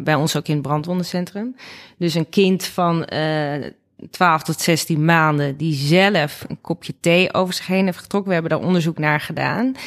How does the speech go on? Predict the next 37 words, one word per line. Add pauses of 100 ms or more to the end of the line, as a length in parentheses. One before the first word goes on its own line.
(220)
En
dan
blijkt
dat
dit
heel
specifiek
de
meest
voorkomende
groep
is. (800)
En
dat
kopje
thee,
dat
maakt
dan
net
uit
of
het,
eh,
al
vijf
minuten
op
tafel
stond
of
dat
het
net
uit
de, (300)
eh,